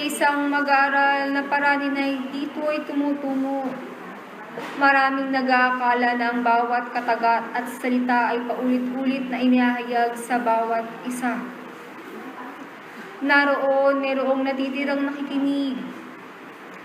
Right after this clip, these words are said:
At naroon, mayroon namang nahalina sa mga bagay-bagay na nagdudulot sa kanilang kaisipan sa labas ng lunduyan, sapagkat muli,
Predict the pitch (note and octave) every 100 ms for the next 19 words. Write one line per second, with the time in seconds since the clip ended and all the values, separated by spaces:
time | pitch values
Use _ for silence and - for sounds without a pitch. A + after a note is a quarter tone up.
0 | - - C4 B3+ C4 B3+ B3+ B3+ B3+ B3+
1 | B3 B3 B3+ B3+ B3+ B3+ B3 B3 A#3+ -
2 | B3 C4 C4+ C4+ C#4 B3+ D4 D#4 D4 -
3 | C4+ C4+ C4+ B3 B3 B3 B3+ B3 A#3+ A#3+
4 | A#3+ A#3+ A#3 B3+ B3 C4 C4 C4 C4+ B3+
5 | - C4 B3+ B3+ B3+ B3 B3+ B3+ B3 B3
6 | A#3 A#3 - - - D#4 D#4 B3 C#4+ D4
7 | D#4+ D4+ D4+ C#4 B3+ C#4+ D4 C#4+ C4+ G#3+
8 | F#3 - - - - - - D4+ - C4+
9 | C4+ C4 B3+ B3 C4+ C#4